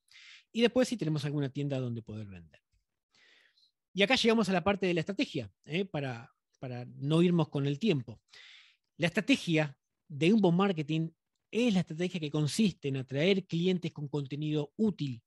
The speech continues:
relevante y de valor en cada una de las etapas del customer journey, ¿eh? Del viaje del consumidor. Con inbound marketing, el usuario no, nos encuentra ellos a nosotros. Nosotros no los vamos a buscar. Nos encuentra en nuestro blog, nos encuentra en los motores de búsqueda,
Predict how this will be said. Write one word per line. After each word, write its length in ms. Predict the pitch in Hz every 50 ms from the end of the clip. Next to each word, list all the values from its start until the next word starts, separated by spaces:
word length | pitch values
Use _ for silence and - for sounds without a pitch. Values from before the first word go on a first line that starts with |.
| _
relevante 560 | - 135 135 135 139 151 180 185 185 170 151 147
y 60 | 151
de 100 | 156 151
valor 360 | 147 151 180 190 185 185 - _ _ _ _ _ _
en 160 | - 190 190
cada 300 | 180 - 285 285 262 202
una 340 | 185 202 202 190 196 202 202
de 180 | 160 143 131 131
las 160 | 123 113 - 135
etapas 520 | 135 - 160 147 135 - 185 180 - - -
del 200 | 123 127 123 120
customer 400 | - 156 131 - 156 156 156 139
journey, 360 | - 120 104 101 101 110 - _ _ _ _
¿eh? 220 | 127 139 185 220 - _ _ _ _
Del 160 | - 131 117
viaje 240 | 117 139 156 139 -
del 140 | 151 135 120
consumidor. 500 | 123 117 110 - 107 107 90 87 110 - _ _ _ _ - - - - - - - - - _ _ _
Con 180 | - 170 202 277
inbound 200 | 269 254 220 208
marketing, 420 | 247 262 226 185 175 185 214 214 208
el 140 | - 170 170
usuario 280 | 175 165 226 247 226 196
no, 160 | 196 208 - -
nos 240 | 156 156 143 -
encuentra 560 | 151 147 143 202 220 220 - 196 196 196 - _ -
ellos 320 | 247 254 202 - 214 -
a 20 | 185
nosotros. 580 | 165 143 165 143 131 127 120 104 - - _ _ _ _ _ _ _ _
Nosotros 320 | - 131 - 208 208 202 190
no 100 | 202 202
los 100 | 190 170
vamos 300 | 196 214 214 196 165 151
a 40 | 139
buscar. 380 | 127 113 - - 117 110 110 _ _ _ _ _ _ _ - - - - - _ _
Nos 160 | - 143 -
encuentra 280 | 156 147 180 185 175 165
en 20 |
nuestro 240 | 156 143 - 165 160
blog, 320 | 190 226 214 196 190 170 - _
nos 160 | 139 127 -
encuentra 280 | 139 135 160 160 151 151
en 40 | 139
los 100 | 143 131
motores 260 | 135 131 165 175 151
de 80 | 135 139
búsqueda, 520 | 170 208 - - - 139 135 135 123